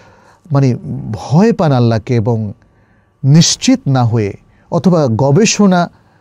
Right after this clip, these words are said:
না করে এবং দলিল পর্যালোচনা না করে যারা উত্তর দেন না, এই মানহাজ যে আলেমদের আছে, আপনি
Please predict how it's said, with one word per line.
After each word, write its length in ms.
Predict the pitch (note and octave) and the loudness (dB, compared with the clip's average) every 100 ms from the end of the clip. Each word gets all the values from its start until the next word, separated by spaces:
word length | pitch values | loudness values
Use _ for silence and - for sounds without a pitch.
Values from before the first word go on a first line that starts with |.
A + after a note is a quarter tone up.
| _ _ _ C#3+ | _ _ _ 0
না 280 | C3+ F#3 | 2 2
করে 360 | G3+ D#3+ A#2+ G#2 - | 2 2 0 -2 -4
এবং 420 | D3 D#3+ C3 G#2+ | -2 0 0 2
দলিল 380 | D#3 F#3+ C4 G#3+ | 4 4 4 2
পর্যালোচনা 680 | G#3+ C3+ E3+ D#3 - C3+ B2+ | 0 2 2 0 0 -2 0
না 220 | B2 F3+ | 0 0
করে 320 | G3+ G3+ A#3+ _ _ _ - | 0 0 -2 _ _ _ -6
যারা 240 | C3 B2 | -2 0
উত্তর 400 | A2+ - - A2+ | 0 -2 -6 -6
দেন 280 | A2 A2 G#2+ | -6 -8 -10
না, 200 | G#2 G2 - _ _ _ | -12 -14 -20 _ _ _
এই 120 | A3 G#3 | 2 4
মানহাজ 560 | E3+ F#3 D3 B3+ - _ _ - | 4 4 2 0 -2 _ _ -8
যে 140 | B2+ D3 | -4 0
আলেমদের 480 | C3+ B2+ B2+ A#2+ | 2 2 2 0
আছে, 340 | A2 A#2 - G2 _ _ _ _ | 0 -2 -6 -8 _ _ _ _
আপনি 360 | C#3+ C3+ F3+ | -10 -6 -6